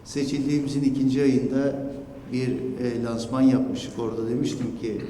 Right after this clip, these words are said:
"Şehri ben birlikte yönetmek istiyorum. Herkesin paydaşı, fikri olsun istiyorum." diye. Tabii, e, siyasi bir gözden bakıldığında şöyle algılanabilir, "Ya sadece lafta kalan bir söylem miydi?" diye. Ama işte bugün de görüyoruz.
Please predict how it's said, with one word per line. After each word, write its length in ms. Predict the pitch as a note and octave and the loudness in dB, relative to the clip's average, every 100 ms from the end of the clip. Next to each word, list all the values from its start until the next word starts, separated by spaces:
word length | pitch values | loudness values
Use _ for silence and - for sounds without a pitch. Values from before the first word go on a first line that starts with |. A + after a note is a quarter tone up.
| - - | -8 -2
"Şehri 300 | B2 B2 B2 | 0 2 0
ben 200 | B2 A#2 | 0 0
birlikte 380 | A2 A2 - B2 | 0 -2 -2 0
yönetmek 460 | A#2 A2 G#2+ G2 | 0 -2 -4 -6
istiyorum. 400 | - - G2 - - - - - - | -8 -8 -8 -8 -12 -16 -18 -18 -8
Herkesin 640 | B2+ B2+ C3 - C3 B2+ | -2 -2 0 0 0 0
paydaşı, 480 | A#2+ A#2 A#2 A2+ C3 C3 B2+ | 0 0 -2 -2 0 0 0
fikri 260 | G#2+ - | -6 2
olsun 360 | C3+ C3 C3 A2 | 4 6 4 2
istiyorum." 560 | G2+ - A2 G#2 G2+ F#2+ | -2 -4 -4 -4 -4 -4
diye. 140 | G#2+ G2+ - - - - - | -4 -6 -10 -14 -16 -14 -4
Tabii, 360 | D3+ D3+ C#3 - - - - B2+ | 0 2 2 0 -8 -10 -8 -2
e, 300 | B2 B2 A#2+ | 2 2 2
siyasi 480 | C3 C3 C3 C3+ | 2 2 2 0
bir 40 | - | 2
gözden 480 | C3+ B2+ B2+ A#2+ B2 | 2 4 2 2 2
bakıldığında 920 | B2 C3 B2 B2+ B2+ D3 D3+ D3+ - | 2 2 2 2 2 2 2 0 -2
şöyle 320 | C#3 C3 B2 | 0 2 2
algılanabilir, 920 | A2+ A#2 A2+ A#2 A#2+ A#2+ C3 D3 D3 - - - - | 2 0 0 0 0 0 0 0 0 -4 -10 -12 -4
"Ya 160 | A#2+ A2+ | -2 0
sadece 500 | B2+ B2 B2 B2 A#2+ | 2 2 2 2 0
lafta 360 | A#2 A#2+ C3 | 0 -2 -2
kalan 300 | B2 A2+ G#2 | 0 0 -2
bir 60 | G2 | -2
söylem 380 | G#2+ G#2 G#2 G2+ | -4 -2 -2 0
miydi?" 400 | G2 G2 G2 G#2 | 0 -2 -2 2
diye. 240 | C#3 - - - - - | 2 2 -2 -6 -10 -6
Ama 420 | C3 C3 B2 - - | 2 4 4 2 -2
işte 180 | - - A#2+ C3+ | -6 -4 -4 -2
bugün 260 | C3 A#2 A2 | -2 0 0
de 80 | |
görüyoruz. 580 | A2 A#2+ A#2+ A2 A#2 A2+ | 2 2 2 0 -2 -6